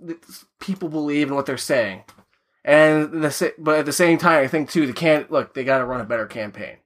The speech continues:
And I, I think it's a complicated issue, but if, I don't think it'll get better over time. <laughs>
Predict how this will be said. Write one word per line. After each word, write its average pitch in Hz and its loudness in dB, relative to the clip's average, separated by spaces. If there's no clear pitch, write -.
And 110 -4
I, 147 2
I - 2
think 147 0
it's 143 -4
a 127 -6
complicated 175 4
issue, 165 4
but 120 2
if, 110 -8
I 117 -2
don't 123 2
think 131 0
it'll 117 -2
get 113 -8
better 110 -4
over 101 -12
time. - -4
<laughs> 587 -6